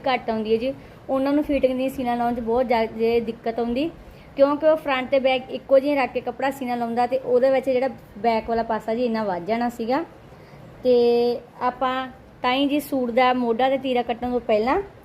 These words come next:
ਆਪਾਂ ਲੈਸ ਅਟੈਚ ਕਰ ਲਈ ਹੈ ਜੀ। ਇਹ ਸੂਟ ਦਾ ਤੀਰਾ ਗਿਆਰਾਂ ਇੰਚ ਤਿਆਰ ਹੈ ਤੇ ਆਪਾਂ ਬਾਰਾਂ ਇੰਚ ਰੱਖਾਂਗੇ, ਇੱਕ ਇੰਚ ਵੱਧ ਰੱਖਾਂਗੇ ਜੀ ਆਪਾਂ, ਇੱਥੋਂ ਵੀ ਬਾਰਾਂ ਇੰਚ ਰੱਖਾਂਗੇ ਜੀ। ਤੇ ਮੋਢਾ ਆਪਾਂ ਸੱਤ ਇੰਚ ਹੀ ਰੱਖਾਂਗੇ ਜੀ ਇਹਦਾ,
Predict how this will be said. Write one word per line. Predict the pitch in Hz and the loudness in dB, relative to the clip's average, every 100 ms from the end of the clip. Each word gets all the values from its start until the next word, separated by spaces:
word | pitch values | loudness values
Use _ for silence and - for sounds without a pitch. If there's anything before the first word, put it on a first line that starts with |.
| - | -10
ਆਪਾਂ | 233 262 | 0 2
ਲੈਸ | 254 226 220 240 | 4 2 0 -2
ਅਟੈਚ | 226 220 208 | -2 -2 -2
ਕਰ | - 202 | -4 -4
ਲਈ | 196 220 | 0 0
ਹੈ | 247 | 0
ਜੀ। | 240 294 - - - | 0 -4 -8 -20 -8
ਇਹ | - 277 | -2 0
ਸੂਟ | 294 269 | 0 0
ਦਾ | 254 269 | 0 -2
ਤੀਰਾ | 277 262 | 0 -2
ਗਿਆਰਾਂ | 247 240 226 | 0 0 0
ਇੰਚ | 240 247 | -2 -4
ਤਿਆਰ | 277 262 233 | -6 -6 -4
ਹੈ | 233 | -4
ਤੇ | 254 | -4
ਆਪਾਂ | 262 | -4
ਬਾਰਾਂ | 226 202 202 | -4 -6 -6
ਇੰਚ | 214 220 | -6 -8
ਰੱਖਾਂਗੇ, | 226 247 247 269 | -8 -6 -2 -2
ਇੱਕ | 269 226 - | -2 -6 -6
ਇੰਚ | 247 233 | -8 -6
ਵੱਧ | 214 175 233 | -8 -10 -10
ਰੱਖਾਂਗੇ | 240 254 247 254 | -10 -6 -6 -2
ਜੀ | 269 | -2
ਆਪਾਂ, | 262 277 359 - - - - - - - - - - | -4 -6 -10 -16 -20 -20 -20 -20 -20 -20 -20 -20 -10
ਇੱਥੋਂ | 220 - 240 | -10 -4 -2
ਵੀ | 233 | 0
ਬਾਰਾਂ | 233 233 | 0 0
ਇੰਚ | 233 233 240 | -4 -4 -6
ਰੱਖਾਂਗੇ | 233 262 247 254 | -6 -6 -4 -4
ਜੀ। | 247 294 - - - - - - - - - - - - - - - - - - - - - - | -4 -10 -14 -20 -20 -20 -20 -20 -20 -20 -20 -20 -20 -20 -20 -20 -20 -20 -20 -20 -20 -20 -10 -2
ਤੇ | 240 | 0
ਮੋਢਾ | 240 233 254 | 0 0 0
ਆਪਾਂ | 262 269 | 0 -2
ਸੱਤ | 269 226 202 214 | -6 -6 -10 -10
ਇੰਚ | 214 247 | -10 -8
ਹੀ | |
ਰੱਖਾਂਗੇ | 240 240 254 254 | -10 -8 -8 -6
ਜੀ | 254 269 | -6 -4
ਇਹਦਾ, | 269 | -4